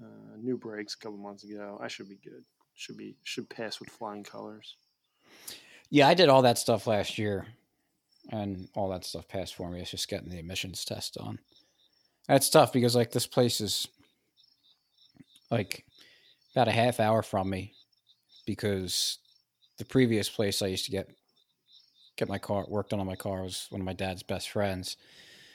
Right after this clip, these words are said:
Speaker 2: and he finally retired. And plus, I moved not close to it, right? I moved kind of an hour away from it, so it was kind of a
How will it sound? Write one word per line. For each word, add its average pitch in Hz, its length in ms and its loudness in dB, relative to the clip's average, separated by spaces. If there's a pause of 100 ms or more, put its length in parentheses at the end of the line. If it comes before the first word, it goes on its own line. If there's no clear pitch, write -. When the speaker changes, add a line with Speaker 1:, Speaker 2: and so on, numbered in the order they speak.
(140)
Speaker 2:
and 107 80 -2
he 101 60 -2
finally 92 300 -2
retired. 92 480 0
And 101 100 -6
plus, 113 180 0
I 101 60 0
moved 95 280 -4
not 87 220 -10 (920)
close 110 360 0
to 92 180 -4
it, - 140 -8 (460)
right? 101 160 -2
I 107 80 0
moved 104 300 -2
kind 92 200 -2
of 76 80 -10 (680)
an 101 100 -2
hour 90 240 0
away 95 200 0
from 82 260 -8
it, 80 80 -12
so 87 200 -6
it 87 40 -6
was 85 120 -10
kind 85 280 -8
of 82 80 -14
a - 0 -